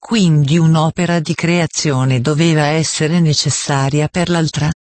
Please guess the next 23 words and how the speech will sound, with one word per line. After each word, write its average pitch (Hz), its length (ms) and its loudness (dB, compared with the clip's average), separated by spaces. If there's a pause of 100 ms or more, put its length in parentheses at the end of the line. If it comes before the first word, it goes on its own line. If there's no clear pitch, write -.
(240)
affinché 190 680 -2
diventasse 151 840 0
possibile 160 720 -2
un 156 200 2
lento 151 440 0
sviluppo 143 640 -2
verso 170 460 -2
l'alto. 117 540 -2 (800)
Le 208 160 2
funzioni 151 760 0
serventi 139 800 -2
in 131 140 2
principio 160 800 0
della 143 280 0
creazione 170 840 0
non 165 220 2
possono 165 600 -2
essere 151 580 -2
rese 156 300 0
immaginabili 147 1080 2
per 170 180 -2
voi 156 440 0
uomini 139 600 0